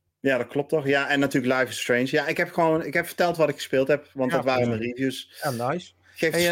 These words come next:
Speaker 1: stok over
Speaker 2: eh,
Speaker 1: aan Niels.
Speaker 2: Oh, ik, eh, wou even vragen hoe Rob zijn gameweek eruit zag.
Speaker 1: <laughs> Ja, Rob.
Speaker 3: <laughs> Oh, Demas, zeg het maar.
Speaker 2: Ja.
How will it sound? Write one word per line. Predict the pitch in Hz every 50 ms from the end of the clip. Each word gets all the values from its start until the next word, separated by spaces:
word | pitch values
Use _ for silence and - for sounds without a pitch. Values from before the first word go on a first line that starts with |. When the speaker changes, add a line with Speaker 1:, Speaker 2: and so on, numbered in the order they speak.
| 175 170
Speaker 1:
stok | 175 170
over | 170 175 175
Speaker 2:
eh, | 165
Speaker 1:
aan | 143
Niels. | 139 151 175 180 - - - _ _ _ _ _ _ _ _ _ _ _ _ _ _ _ _ _ _ _ _ _ _ -
Speaker 2:
Oh, | 160 165 165 143
ik, | 147 151 147
eh, | 175 156 156 156
wou | 151 160 156 156
even | 156 151 -
vragen | - 156 156 151 135 139
hoe | 139 127 120
Rob | 139 180 180
zijn | - - 170
gameweek | 170 165 165 151 147 143 139 127
eruit | - 127 135 131 120
zag. | - - 117 110 - - _ _ _ _ _
Speaker 1:
<laughs> | - 117 - -
Ja, | - 208 147 -
Rob. | - - 143 131 -
Speaker 3:
<laughs> | - - - 180 - - - - _ - - - _ _ _ _ _ _ _ _ _ _ _ _ _ - - - - - - - - - 143 151 143 _ _ _ _ _ _ _ _ _ - - - _ _ _
Oh, | - 202 190 175 143
Demas, | 123 160 165 165 170 180 220 - - - -
zeg | 190 180
het | 190 180
maar. | 170 147 120 120 -
Speaker 2:
Ja. | 165 156 143